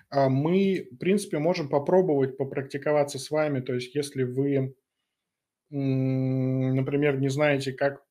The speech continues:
составить объявление в вашей тематике для того, чтобы оно прошло модерацию, мы можем попробовать это сейчас сделать,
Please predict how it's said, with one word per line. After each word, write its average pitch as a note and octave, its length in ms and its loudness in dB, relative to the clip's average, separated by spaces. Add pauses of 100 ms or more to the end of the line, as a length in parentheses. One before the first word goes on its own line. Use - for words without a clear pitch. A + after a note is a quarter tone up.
(120)
составить C#3 540 0
объявление C3+ 520 0
в B2 40 -2
вашей C#3 300 0
тематике C3 800 -6
для B2+ 280 -2
того, C3 240 -4
чтобы B2+ 280 -6
оно B2+ 160 -2
прошло C3 300 -12
модерацию, C#3+ 540 0
мы C3 100 -2
можем C#3+ 300 -2
попробовать C#3 520 -2
это C3 160 -8
сейчас C#3 340 -6
сделать, E3 440 -4